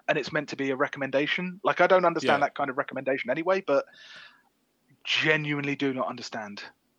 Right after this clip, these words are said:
Speaker 1: like,
Speaker 2: Mm-hmm.
Speaker 1: what that's meant to do. That's not even harsh. That's just crazy.
Speaker 2: Mm-hmm.
Speaker 1: Um,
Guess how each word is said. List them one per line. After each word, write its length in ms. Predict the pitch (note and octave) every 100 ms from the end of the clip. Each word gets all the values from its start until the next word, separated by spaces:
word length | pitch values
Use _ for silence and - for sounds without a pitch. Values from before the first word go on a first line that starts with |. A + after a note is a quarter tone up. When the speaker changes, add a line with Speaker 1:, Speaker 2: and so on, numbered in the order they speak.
| -
Speaker 1:
like, 160 | C#3
Speaker 2:
Mm-hmm. 120 | - F#3
Speaker 1:
what 120 | -
that's 200 | B2 -
meant 160 | B2+ C#3
to 40 |
do. 160 | C3 A#2+
That's 160 | E3
not 140 | A3 G#3+
even 160 | D#3+
harsh. 260 | C#3 D3 -
That's 140 | C#3+
just 160 | E3 - _ _ _ _ _ _ _ _ -
crazy. 540 | - C#3 C#3+ F#2+ - -
Speaker 2:
Mm-hmm. 360 | B2 C#3+ A#2+ G2+ - - - _ _ _ _ _ _ _ _ _ _ _ - -
Speaker 1:
Um, 460 | D#3+ E3 E3 E3